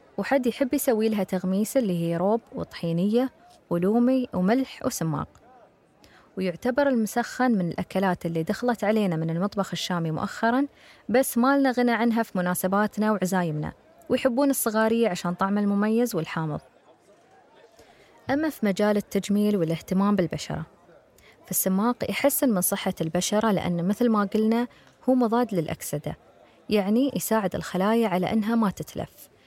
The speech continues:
فهو يساعد في تحسين صحة البشرة والحفاظ على شبابها ويخليها رويانة.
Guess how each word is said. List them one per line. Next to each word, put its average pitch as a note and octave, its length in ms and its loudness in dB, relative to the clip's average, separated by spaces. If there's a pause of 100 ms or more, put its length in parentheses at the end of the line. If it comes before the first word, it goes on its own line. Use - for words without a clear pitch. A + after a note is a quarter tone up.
(240)
فهو F#3 240 -2
يساعد G#3 480 0
في - 120 -18
تحسين E3 420 -4
صحة - 440 -4
البشرة A#3 640 0
والحفاظ F#3 580 -2
على G3+ 180 0
شبابها G3+ 640 0 (240)
ويخليها G#3+ 640 0 (260)
رويانة. D3+ 440 0